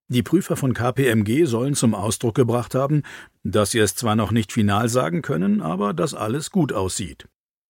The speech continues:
Sie hätten ihre Computerprogramme drüber laufen lassen, die Alarm schlagen, wenn sie bestimmte Muster in den Zahlen finden,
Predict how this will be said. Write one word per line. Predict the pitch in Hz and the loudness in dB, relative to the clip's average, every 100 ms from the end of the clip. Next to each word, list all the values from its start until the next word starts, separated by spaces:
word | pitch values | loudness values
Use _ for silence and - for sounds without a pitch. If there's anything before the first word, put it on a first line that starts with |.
| - | -10
Sie | 101 104 | -2 4
hätten | 113 123 | 4 4
ihre | 117 113 104 | 2 2 2
Computerprogramme | 123 104 156 - 131 135 123 131 131 | 0 0 0 0 0 0 2 2 2
drüber | 123 127 120 | 4 4 4
laufen | 127 - 127 | 4 0 -2
lassen, | 123 - 156 | -2 -2 -2
die | 120 151 | 2 2
Alarm | 135 147 170 | 4 2 0
schlagen, | 143 113 101 101 98 | -2 2 2 2 2
wenn | 107 | 2
sie | 110 | 2
bestimmte | 107 - 147 147 | 0 0 -2 2
Muster | 104 120 - 131 | 2 2 2 2
in | 127 | 2
den | 135 | 0
Zahlen | 123 127 135 151 | 0 0 0 0
finden, | - 165 - 170 | -2 -4 0 -2